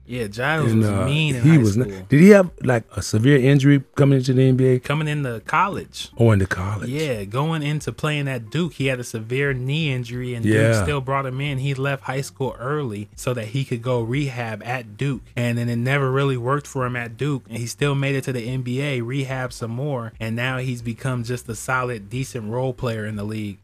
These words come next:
Speaker 1: That's what he is now, so shout out to Harry Giles.
Speaker 2: Yeah.
Speaker 1: Still a solid player, but, man, he could have been something special.
Speaker 2: Yeah, if he has a healthy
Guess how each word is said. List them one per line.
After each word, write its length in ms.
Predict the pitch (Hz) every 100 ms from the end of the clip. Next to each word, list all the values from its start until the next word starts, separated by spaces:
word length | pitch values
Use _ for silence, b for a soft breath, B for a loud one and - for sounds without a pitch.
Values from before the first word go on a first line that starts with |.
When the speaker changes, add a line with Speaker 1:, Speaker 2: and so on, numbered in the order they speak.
| 107
Speaker 1:
That's 260 | 113 120
what 120 | 131
he 120 | 123 127
is 140 | 123
now, 300 | 120 127 117
so 320 | 113 110 110
shout 240 | 107 - 139
out 120 | 135
to 100 | 123
Harry 240 | 127 120
Giles. 440 | 117 120 117 117 117
Speaker 2:
Yeah. 260 | 110 131 131
Speaker 1:
Still 240 | - 120
a 60 | 117
solid 380 | - 120 117 104
player, 340 | 120 117 113
but, 220 | 107 101
man, 320 | 104 117 107 104
he 100 | 117
could 160 | 120
have 100 | 107
been 120 | 107
something 240 | 107 117 110
special. 500 | - 104 101 101 98
Speaker 2:
Yeah, 140 | 110
if 140 | 110 107
he 80 | 139
has 160 | 131
a 40 | 110
healthy 200 | 120